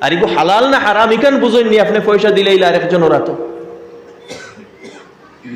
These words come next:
খানো গিয়া পৌঁছিছি আমরা মানুষের মানসিকতা এবং চিন্তাধারা। মুমিন দেখবা হইছে যার ভিতরে ইমান আছে, তার ভিতরে হুঁশিয়ারি আছে।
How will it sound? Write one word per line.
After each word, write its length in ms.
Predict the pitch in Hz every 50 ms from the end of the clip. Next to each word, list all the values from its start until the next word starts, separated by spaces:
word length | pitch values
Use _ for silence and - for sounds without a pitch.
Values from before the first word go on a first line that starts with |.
| - - - 165 -
খানো 320 | - - 233 226 254 311 285
গিয়া 200 | 214 226 240 226
পৌঁছিছি 500 | 233 233 226 285 285 285 262 - - 208
আমরা 220 | 185 180 196 202
মানুষের 340 | 185 165 160 175 175 175 214
মানসিকতা 680 | 185 175 156 156 175 190 185 240 226 240 226 226 214 196
এবং 260 | 185 190 196 190 190
চিন্তাধারা। 760 | 190 190 180 175 196 208 190 175 165 131 117 - - - - - - - - - - - - 494 - - - - - 285 - - - - - - - - - - - - 247 220 208 - - - 175 175 180 175 170 170 175 - - - - - - - _ - - - - - - - -
মুমিন 380 | 156 156 175 196 226 277 285 262
দেখবা 260 | 302 277 - 247 262
হইছে 420 | 262 254 262 220 226 240 220 196 165
যার 200 | 170 180 208 214 202 180 175 -
ভিতরে 280 | 196 214 214 226 220 214
ইমান 340 | 214 202 196 214 240 240
আছে, 200 | 233 214 214 214
তার 260 | 202 - 208 208 208 208
ভিতরে 260 | 214 214 - 226 220
হুঁশিয়ারি 580 | 196 190 190 180 190 214 220 226 233 262 262
আছে। 540 | 240 202 160 - 143 117 - - - - -